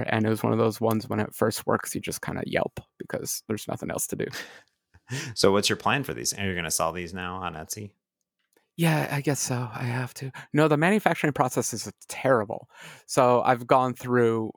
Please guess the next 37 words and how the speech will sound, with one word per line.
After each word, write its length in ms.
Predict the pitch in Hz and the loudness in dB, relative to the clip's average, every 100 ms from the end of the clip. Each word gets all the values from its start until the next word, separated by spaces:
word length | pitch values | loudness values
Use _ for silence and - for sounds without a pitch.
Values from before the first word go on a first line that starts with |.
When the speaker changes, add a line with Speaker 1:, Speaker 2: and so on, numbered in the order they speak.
| - | -14
Speaker 1:
four 640 | - - - 165 196 208 | -16 -2 4 6 6 4
different 600 | 143 131 135 139 127 - | 2 0 2 2 0 -2
three 240 | - 123 | -2 0
D 140 | 117 117 | 2 0
print 300 | - 110 - | 0 -2 0
designs. 760 | 110 - 95 85 117 120 - - - 143 110 | 0 0 -4 -4 -6 -6 -10 -12 -18 -18 -2
Each 220 | 139 147 | 0 2
time 160 | - 143 | 4 6
I 80 | 131 | 6
print 300 | - 113 120 | 4 2 2
it, 120 | 110 | 2
it's 200 | 110 - | 0 0
seven 320 | - 117 113 | 2 2 2
and 100 | 113 | 2
a 60 | 110 | 0
half 280 | 113 110 107 - | 0 0 -2 0
hours. 640 | 104 101 101 107 120 - - - - - - | 0 0 -2 -4 -6 -12 -16 -20 -18 -12 0
Uh, 260 | 117 110 | 4 6
for 220 | 110 131 - | 6 4 4
each 340 | 165 - - | 4 2 0
one, 380 | 123 131 127 131 | 2 4 6 2
I 60 | 131 | 2
have 180 | 131 135 | 2 2
to 80 | 139 | 0
cut 300 | - 143 156 | 0 0 2
a 80 | 151 | 0
piece 360 | - - 139 - | -2 0 2 2
of 100 | 131 | 2
acrylic, 720 | 120 - - 143 196 226 - - | 0 -2 2 4 4 0 -4 0
and 200 | 131 - | 0 2
I 120 | 131 | 0
am 180 | 131 117 - _ | 0 -2 -6 _
terrible 680 | - - 120 156 175 208 208 | -10 -2 4 4 6 2 2
at 140 | - - | 0 0
cutting 240 | 160 170 | 2 2
acrylic. 560 | 165 - 175 185 214 - | 0 0 2 4 2 0
Speaker 2:
Mm. 320 | 90 87 82 | -2 -2 -4